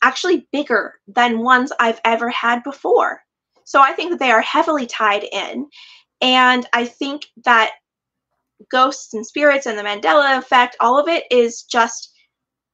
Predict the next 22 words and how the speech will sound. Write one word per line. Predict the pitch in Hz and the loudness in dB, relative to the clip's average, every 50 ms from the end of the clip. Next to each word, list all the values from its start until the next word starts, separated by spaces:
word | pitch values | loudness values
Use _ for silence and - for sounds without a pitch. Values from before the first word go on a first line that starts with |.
| _ _ _ _ _ _ _ _ _ _ _ _ _ _ _ _ _ _ _ _ _ _ _ - - 269 | _ _ _ _ _ _ _ _ _ _ _ _ _ _ _ _ _ _ _ _ _ _ _ -20 -20 -10
the | - 247 | -10 -10
quantum | 240 - - 254 240 247 - - 277 254 233 | -8 0 4 6 6 6 4 -2 -4 -2 0
way | 233 220 214 220 226 226 - | 2 2 4 4 4 2 2
of | - 220 214 208 208 208 - - | 2 2 2 2 0 -2 -6 -8
the | 233 220 208 | -8 -8 -8
universe. | 196 208 233 254 262 233 - 196 185 185 233 - - - - - | -6 -6 -6 -6 -6 -4 -4 -4 -4 -4 -6 -12 -16 -18 -10 -8
And | 226 226 214 208 208 - | -6 -4 -2 -2 -4 -2
I | - 220 | -4 -4
think | 220 - 233 233 233 | -4 -4 -8 -6 -4
it's | 226 220 220 - - - - _ - | -6 -6 -6 -8 -18 -18 -18 _ -12
really | 220 233 240 285 294 294 285 247 | -10 -6 -2 0 0 0 0 -2
interesting | - 247 247 - 240 - - 240 220 196 196 | -4 -6 -6 -6 -10 -12 -10 -10 -10 -10 -10
to | 220 | -14
see | - - 254 233 208 196 196 208 - | -14 -12 -10 -8 -6 -6 -6 -8 -8
how | - 226 220 214 208 - | -4 -2 -2 -2 0 0
all | - 208 208 214 226 | 0 0 0 0 -2
of | 220 220 | -4 -6
these | 226 214 208 214 - - _ _ _ _ _ - | -6 -6 -6 -6 -8 -16 _ _ _ _ _ -6
lines | 202 214 202 202 208 208 214 220 - - _ _ _ | -2 -2 0 0 -2 -4 -8 -14 -16 -20 _ _ _
can | - - 226 208 196 196 202 202 - | -10 -8 -6 -6 -6 -6 -8 -12 -8
cross. | - 220 190 175 - 247 - - - - _ - - - - - - - - - _ _ - | -2 0 2 2 0 -2 -10 -12 -20 -20 _ -20 -20 -20 -20 -20 -20 -20 -20 -20 _ _ 0
Um, | 254 254 247 247 247 233 233 240 | 2 4 6 6 4 4 0 -4